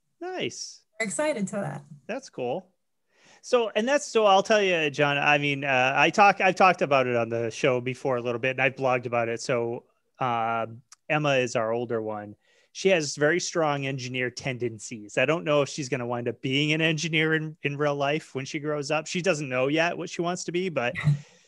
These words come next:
Speaker 2: Yeah.
Speaker 1: know, y-, y-, you know, it's like, uh, that old Dilbert cartoon where they have the knack. You've probably
Speaker 2: Yeah.
Speaker 1: seen that, right?
Speaker 2: Yeah.
Speaker 1: So she, she,
Speaker 2: <laughs>
Speaker 1: she's got it. Like when she was little, um, she was at daycare with, and my mother-in-law was, uh,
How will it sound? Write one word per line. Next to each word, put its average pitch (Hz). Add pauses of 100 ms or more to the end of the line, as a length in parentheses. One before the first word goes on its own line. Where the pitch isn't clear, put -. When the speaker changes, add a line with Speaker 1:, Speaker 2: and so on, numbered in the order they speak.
(260)
Speaker 2:
Yeah. 135
Speaker 1:
know, 104 (200)
y-, 180
y-, 208
you 247
know, 226
it's 214
like, 202 (140)
uh, 196 (100)
that 185
old 170
Dilbert 160
cartoon 151
where 139
they 139
have 143
the 143
knack. 131 (280)
You've 131
probably 127
Speaker 2:
Yeah. 202
Speaker 1:
seen 135
that, 127
right? 123 (220)
Speaker 2:
Yeah. 285
Speaker 1:
So 190
she, 208
she, 214 (120)
Speaker 2:
<laughs> -
Speaker 1:
she's 165
got 139
it. 107 (220)
Like 139
when 143
she 175
was 151
little, 127 (440)
um, 120
she 113
was 131
at 113
daycare 113 (180)
with, 127
and 131
my 117
mother-in-law 117
was, 107
uh, 107